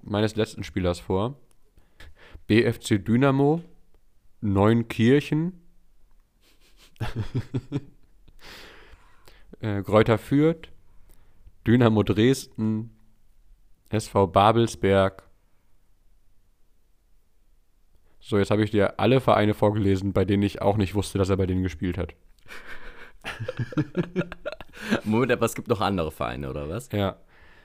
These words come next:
Speaker 1: Ich nenne mal nur einen, das wäre Eintracht Trier.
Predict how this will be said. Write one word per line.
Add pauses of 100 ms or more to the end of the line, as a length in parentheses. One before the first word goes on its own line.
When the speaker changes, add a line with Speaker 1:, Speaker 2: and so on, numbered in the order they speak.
Speaker 1:
Ich
nenne
mal
nur
einen,
das
wäre
Eintracht
Trier.